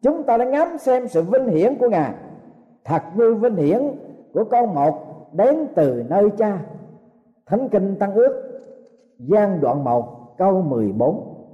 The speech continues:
Thánh đồ Luca có ghi nhận câu chuyện Chúa Giêsu cứu thế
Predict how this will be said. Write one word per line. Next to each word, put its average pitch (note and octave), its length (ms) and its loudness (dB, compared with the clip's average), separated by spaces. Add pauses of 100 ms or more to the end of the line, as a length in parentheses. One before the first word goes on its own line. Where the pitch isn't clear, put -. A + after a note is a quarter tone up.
(880)
Thánh D4 200 0
đồ E3 300 4
Luca A3+ 680 2 (600)
có A#3+ 100 2
ghi B3+ 240 2
nhận F3+ 280 0
câu A3+ 200 4
chuyện E3 360 0
Chúa D4+ 180 2
Giêsu A3+ 480 2 (100)
cứu C4+ 140 -2
thế C#4 360 0